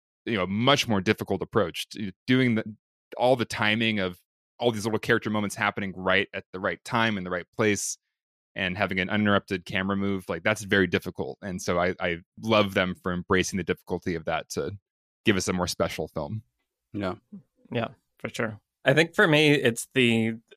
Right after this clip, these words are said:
Speaker 3: again, going back to being really impressed by the witty dialogue and the way the characters express themselves. Yeah, appreciating how much of that was, came from the book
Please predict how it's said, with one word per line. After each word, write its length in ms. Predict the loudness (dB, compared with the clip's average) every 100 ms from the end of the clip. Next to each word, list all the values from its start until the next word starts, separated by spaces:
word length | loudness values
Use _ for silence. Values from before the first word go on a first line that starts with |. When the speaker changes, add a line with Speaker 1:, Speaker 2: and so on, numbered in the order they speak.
| _
Speaker 3:
again, 280 | -2 2 2
going 220 | 4 4
back 200 | 4 2
to 100 | 0 -2
being 280 | 2 2
really 220 | 4 4 2
impressed 480 | 2 0 0 -2
by 300 | 2 4 2 0
the 100 | -2
witty 460 | 2 2 2 -2 -8 _ _ _ -14
dialogue 540 | 2 4 6 6 6 4
and 100 | 2
the 60 |
way 120 | 2 2
the 100 | 0
characters 640 | -2 -2 -2 -4 -4 -10 -10
express 380 | -6 -2 -2 0
themselves. 680 | -4 4 6 6 2 -8 _ _ -6
Yeah, 140 | -2 -2
appreciating 580 | 0 2 2 4 2 2
how 140 | 0
much 180 | -2 -4
of 60 | -2
that 180 | -2
was, 220 | -2 -4 -8 _ _ -2
came 180 | 0 0
from 160 | -2
the 80 | -2
book 240 | 2 2